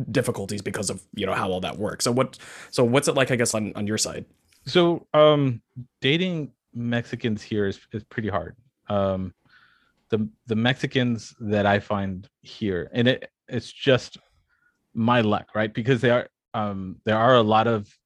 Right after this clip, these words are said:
Speaker 2: uh, Mexican nationals who are, um,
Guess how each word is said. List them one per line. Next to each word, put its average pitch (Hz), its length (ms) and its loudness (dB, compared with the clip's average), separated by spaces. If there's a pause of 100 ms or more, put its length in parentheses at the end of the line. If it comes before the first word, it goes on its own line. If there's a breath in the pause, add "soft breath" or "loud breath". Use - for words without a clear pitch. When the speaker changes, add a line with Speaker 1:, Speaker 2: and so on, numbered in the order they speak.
Speaker 2:
uh, 95 280 -4
Mexican 104 580 -2
nationals 107 500 -2
who 98 160 -4
are, 87 300 -4 (720 soft breath)
um, 90 360 -2